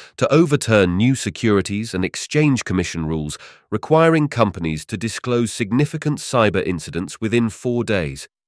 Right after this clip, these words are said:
The S E C's regulations aim to enhance investor protections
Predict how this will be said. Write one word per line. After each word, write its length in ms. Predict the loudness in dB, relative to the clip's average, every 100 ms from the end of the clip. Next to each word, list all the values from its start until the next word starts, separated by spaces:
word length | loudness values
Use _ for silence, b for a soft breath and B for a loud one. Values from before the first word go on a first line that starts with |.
| _ _ _
The 140 | 0 2
S 160 | 2
E 80 | -2
C's 340 | -4 -2 -2 0
regulations 720 | -2 0 0 0 -2 -4 -2
aim 240 | -2 0 0
to 140 | 0
enhance 540 | -2 0 0 0 0 -2
investor 440 | 0 0 -2 -6
protections 720 | -8 -6 -4 -4 -4 -6 -6